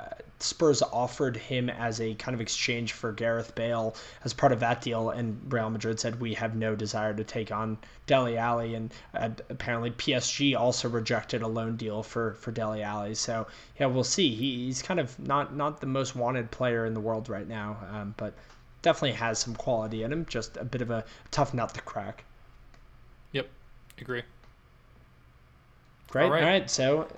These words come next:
Speaker 1: that is my five. Why don't we go on to your, your specialty questions?
Speaker 2: All right, well, you stole my Dele Alli question.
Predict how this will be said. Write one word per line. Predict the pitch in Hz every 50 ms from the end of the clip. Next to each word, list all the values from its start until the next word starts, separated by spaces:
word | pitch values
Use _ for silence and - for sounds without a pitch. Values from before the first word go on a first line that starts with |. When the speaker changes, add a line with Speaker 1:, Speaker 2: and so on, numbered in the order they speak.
| - -
Speaker 1:
that | 101 135 139 147
is | 147 123
my | 139 139 143 147
five. | 147 - 127 123 127 123 127
Why | - 135 127
don't | 131 127
we | 131 127
go | 120 135 123 123
on | 123 123 127 123
to | - - 123
your, | 120 123 127 131 131 131 139
your | 143 123 123
specialty | - - - 120 117 - - - 127 - - 123 113
questions? | - - 113 110 - - - 123 131 127 - - - - - - - - - - - -
Speaker 2:
All | 165 156
right, | 147 143 143
well, | 156 151 147
you | 143 135
stole | - - 170 175 175
my | 175 160 151
Dele | 151 143 139 131 131 127
Alli | 120 123 123 127
question. | 123 - 117 117 - - - 123 120 123